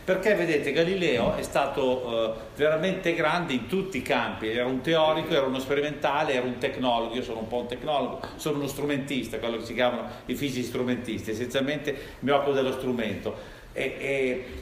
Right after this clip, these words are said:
e così chiama. E secondo me, grazie allo strumento che inventò, perché, eh, che lettere-, perfezionò, ma lo rese uno,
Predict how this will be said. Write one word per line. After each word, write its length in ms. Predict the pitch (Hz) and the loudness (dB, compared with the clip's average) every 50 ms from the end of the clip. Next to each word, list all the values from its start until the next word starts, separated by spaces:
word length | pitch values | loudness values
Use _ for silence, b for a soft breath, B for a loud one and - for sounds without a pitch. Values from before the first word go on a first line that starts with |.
| B - - | B -16 -12
e 200 | - 127 127 123 | -6 -4 -4 -2
così 220 | - - 139 127 131 | -2 -2 -2 0 2
chiama. 520 | 135 127 120 107 110 110 107 - - - - - - | 2 2 2 2 0 -2 -2 -4 -8 -12 -12 -10 -6
E 100 | - 131 | -4 0
secondo 440 | - 185 180 196 220 214 196 214 | 0 0 2 2 2 2 4 2
me, 440 | 202 190 170 143 131 123 127 135 127 123 | 2 4 4 4 4 4 4 2 2 0
grazie 380 | 151 160 202 220 214 - 180 | 2 4 4 4 2 2 2
allo 140 | 147 147 147 | 2 2 2
strumento 600 | - - 139 139 131 135 147 - - - 143 - | 2 0 0 0 2 2 2 0 0 -2 -2 0
che 100 | - 127 | 0 0
inventò, 840 | 113 113 113 107 - 113 113 117 - 247 254 - 123 92 82 82 - | 0 2 0 0 -2 -4 -4 -2 0 2 2 4 2 2 0 -4 -4
perché, 840 | - 107 98 - - 107 101 98 95 95 92 - - 92 95 92 92 | -6 -6 -6 -4 -2 -2 -2 0 -2 -2 -4 -4 -4 -4 -4 -4 -4
eh, 40 | 90 | -4
che 60 | - | -4
lettere-, 520 | 110 98 101 95 113 110 110 107 - - - | -4 -2 -2 -2 0 0 0 -2 -4 -6 -4
perfezionò, 640 | - 143 139 - 165 165 160 - 190 196 196 160 127 | 0 0 0 0 0 -2 0 0 2 4 4 4 4
ma 100 | 117 117 | 2 2
lo 140 | 120 135 151 | 2 2 2
rese 220 | 165 170 156 147 | 2 2 0 0
uno, 140 | 151 156 151 | -2 -4 -6